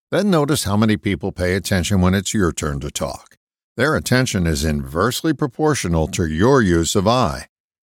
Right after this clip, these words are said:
I's not a bad thing, but when overused, get used to people ignoring you.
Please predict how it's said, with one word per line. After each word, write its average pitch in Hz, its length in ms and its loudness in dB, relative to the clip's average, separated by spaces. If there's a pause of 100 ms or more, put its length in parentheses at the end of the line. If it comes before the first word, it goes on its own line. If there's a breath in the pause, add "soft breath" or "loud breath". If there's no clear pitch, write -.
(100)
I's 190 360 0
not 135 180 4
a 123 60 0
bad 87 320 4
thing, 80 260 0
but 113 140 4
when 123 160 2
overused, 113 720 2
get 143 240 2
used 127 320 2
to 117 60 -4
people 131 380 2
ignoring 127 540 4
you. 76 280 0